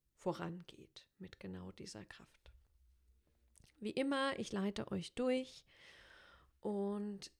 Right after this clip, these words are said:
ähm, leite euch auch wieder raus. Also du kannst dich ganz entspannt fallen lassen, im Sitzen am besten. Ähm, ist gut, wenn jetzt die Wirbelsäule einfach aufgerichtet ist. Das heißt, wenn du dich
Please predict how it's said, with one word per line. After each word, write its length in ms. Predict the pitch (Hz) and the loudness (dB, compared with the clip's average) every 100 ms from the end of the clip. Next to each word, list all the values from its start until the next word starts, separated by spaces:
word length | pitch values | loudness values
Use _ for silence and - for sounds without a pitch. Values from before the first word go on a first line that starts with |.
| - | -8
ähm, 540 | 190 185 190 180 180 - _ _ - | -6 -4 -6 -8 -10 -14 _ _ -8
leite 340 | 190 180 - - | -4 -2 -4 -6
euch 260 | 185 - | -8 -8
auch 200 | 190 - | -10 -8
wieder 300 | 196 190 180 | -6 -4 -2
raus. 460 | 202 208 226 233 - | 2 4 4 0 -6
Also 300 | - 196 - | -6 -8 -8
du 120 | 214 | -12
kannst 440 | 196 196 196 - - | -8 -6 -6 -6 -8
dich 180 | 190 - | -8 -4
ganz 300 | 196 190 - | -4 -6 -6
entspannt 600 | 196 196 - 185 185 180 | -6 -6 -6 -6 -6 -8
fallen 320 | - 240 240 | -4 -2 0
lassen, 640 | 226 202 - 214 208 208 - | -2 -4 -4 -4 -2 -4 -6
im 200 | 196 185 | -6 -6
Sitzen 580 | 190 202 202 - 196 190 | -4 -4 -4 -6 -4 -4
am 160 | 185 180 | -4 -6
besten. 580 | 190 170 - - 185 180 - - - - - - - | -6 -8 -8 -6 -8 -8 -16 -20 -20 -18 -18 -18 -10
Ähm, 260 | 196 190 180 | -6 -6 -6
ist 180 | - - | -8 -4
gut, 320 | 214 214 - | -2 -2 -2
wenn 180 | 190 175 | -2 -2
jetzt 340 | 180 - - | -4 -4 -4
die 120 | 190 190 | -2 2
Wirbelsäule 680 | 190 185 180 180 175 175 | 2 2 -2 -2 -4 -6
einfach 320 | 185 185 175 - | -8 -8 -8 0
aufgerichtet 760 | 220 233 - 196 185 - 190 - | 2 0 -8 -8 -8 -8 -8 -4
ist. 340 | 190 190 - | -4 -4 -8
Das 160 | 196 185 | -10 -6
heißt, 280 | 180 - | -6 -6
wenn 160 | 185 185 | -6 -6
du 140 | 196 | -6
dich 280 | 190 175 - | -8 -10 -12